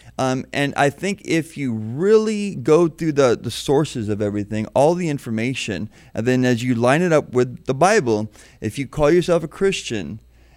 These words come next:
and you have a biblical worldview, which means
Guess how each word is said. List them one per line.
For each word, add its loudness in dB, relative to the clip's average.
and 0
you 0
have 0
a 0
biblical 0
worldview, 0
which -4
means -6